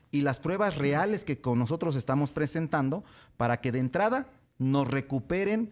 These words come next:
nuestras dieciocho casillas que la gente emitió su derecho de voto y determinó su voluntad de quién gobierne,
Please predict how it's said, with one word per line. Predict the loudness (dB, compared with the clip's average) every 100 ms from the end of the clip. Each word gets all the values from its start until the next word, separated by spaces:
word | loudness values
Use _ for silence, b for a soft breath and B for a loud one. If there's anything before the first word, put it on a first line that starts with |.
| -8
nuestras | -4 -2 0 0 0
dieciocho | 0 0 -2 -2 -2
casillas | -2 -2 0 0 0 -2 -2
que | -4 -2
la | 0
gente | 0 -2 -2 0
emitió | 2 0 0 -2
su | 0 0 0 -2
derecho | 0 2 2 0 0
de | 2
voto | 0 -2 -4 -8 B B
y | 0 0
determinó | 0 -2 0 2 2 2 2
su | 2
voluntad | 2 2 0 0
de | -2
quién | -2 -2
gobierne, | 0 0 0 -2 -4